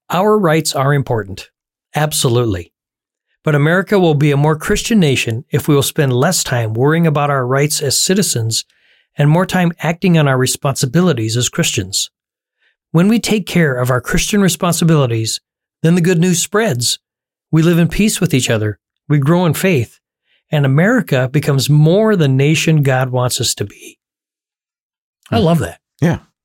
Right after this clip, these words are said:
Speaker 2: Cool.
Speaker 1: So
Speaker 2: Now I wanna hear the rest of the sermon.
Speaker 1: I, I, I didn't actually hear it, uh, but he had that printed online. So, and
Speaker 2: Awesome.
Speaker 1: I, and I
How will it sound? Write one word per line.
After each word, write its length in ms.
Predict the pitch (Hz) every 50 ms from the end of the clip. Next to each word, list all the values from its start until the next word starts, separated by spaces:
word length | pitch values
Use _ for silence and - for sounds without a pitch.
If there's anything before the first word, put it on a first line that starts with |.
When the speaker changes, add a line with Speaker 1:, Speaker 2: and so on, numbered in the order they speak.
| _ _ -
Speaker 2:
Cool. 140 | - 147
Speaker 1:
So 180 | 127 98 98 170
Speaker 2:
Now 60 | 156
I 40 | 151
wanna 160 | 147 135 117
hear 140 | 107 113 110
the 80 | 101 92
rest 260 | 104 104 101 - -
of 100 | 90 80
the 60 | 85
sermon. 380 | - - 113 123 147 - - - _ _ _ -
Speaker 1:
I, 140 | 160 151 143 - - -
I, 360 | 180 147 131 127 123 120 135 - - -
I 40 |
didn't 200 | 135 151 220 262
actually 260 | 226 180 - - 156 123
hear 180 | 143 175 185 220
it, 160 | 240 - -
uh, 180 | 185 165 139
but 160 | 131 127 139 135
he 80 | 139
had 300 | - - - 156 156 151 147
that 240 | 143 131 131 -
printed 240 | - - 160 156 147
online. 440 | 147 135 131 131 120 117 113 110 110
So, 400 | - - - 127 120 120 117 - _ _
and 140 | - 135 135
Speaker 2:
Awesome. 240 | 127 127 123 82 - _ _ _ _ - - - - _ _
Speaker 1:
I, 40 | -
and 100 | 147 139
I 140 | 135 139 127